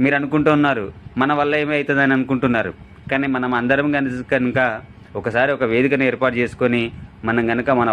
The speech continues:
వాయిస్ని కనుక అక్కడ నుండి వినిపించినట్లయితే మనకు already బయట నుండి సపోర్ట్ చేయడానికి బీసీ సంఘాలు కానీ మిగతా సంఘాలు కానీ అందరూ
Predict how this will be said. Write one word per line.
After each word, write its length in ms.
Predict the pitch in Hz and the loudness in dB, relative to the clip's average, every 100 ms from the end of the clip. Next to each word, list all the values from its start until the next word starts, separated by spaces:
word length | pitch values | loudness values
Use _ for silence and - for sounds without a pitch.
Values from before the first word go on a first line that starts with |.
| 104 | 2
వాయిస్ని 360 | 120 131 131 123 | 0 0 0 0
కనుక 160 | 117 120 | 0 -2
అక్కడ 160 | 110 113 | -2 -4
నుండి 140 | 113 104 | -2 -4
వినిపించినట్లయితే 800 | 104 117 120 131 120 113 110 120 104 113 - - - 104 | -4 -4 -4 -2 -2 -2 0 0 0 -4 -12 -20 -16 -2
మనకు 300 | 113 113 113 104 107 - - - - - - - - 113 | -2 0 0 -2 -4 -14 -20 -18 -16 -16 -18 -20 -6 0
already 420 | 131 135 131 131 123 117 - - 117 110 | 0 0 0 0 0 -2 -10 -14 -4 0
బయట 200 | 131 135 143 | 0 0 0
నుండి 260 | 131 127 120 - - - - - - | 2 2 0 -4 -16 -20 -20 -16 -6
సపోర్ట్ 340 | 127 123 147 131 | -4 0 0 0
చేయడానికి 540 | 131 123 127 117 113 117 92 - - - - | 0 2 2 0 -2 -2 -2 -10 -20 -20 -6
బీసీ 220 | 113 123 135 131 | -4 -2 0 0
సంఘాలు 320 | 123 120 113 110 | 0 0 0 0
కానీ 180 | 110 123 | 0 0
మిగతా 240 | 107 113 135 123 | -2 0 0 0
సంఘాలు 320 | 117 117 110 104 | -2 0 -2 -2
కానీ 160 | 104 127 - | 0 -2 -2
అందరూ 240 | 107 139 | -2 0